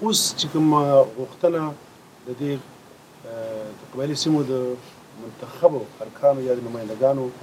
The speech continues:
لخوا شوې ده چې، اه، د دوی پاټا د سټیټس چې دی، د حیثیت چې دی، دا دې بیخي بدل کړی شي. وګڼي هغوی یا دلیل دا ورکوي چې ګندې دلته به د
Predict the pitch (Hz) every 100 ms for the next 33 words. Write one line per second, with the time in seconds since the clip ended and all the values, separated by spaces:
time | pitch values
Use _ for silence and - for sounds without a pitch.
0 | - 110 - 135 - - 156 143 135 -
1 | 120 120 - - - - - - - -
2 | - - 107 107 107 104 - - - -
3 | 123 117 170 180 175 170 - - - -
4 | - - - - - - - - - -
5 | - 113 139 160 135 120 - 170 165 135
6 | - 139 139 131 107 104 147 143 143 135
7 | 127 131 123 107 110 104 127 123 143 139
8 | 139 120 120 - - - - 170 185 170
9 | 180 208 196 180 190 185 180 147 127 147
10 | 190 196 185 175 170 185 165 165 160 156
11 | 147 143 - - - - 170 180 170 151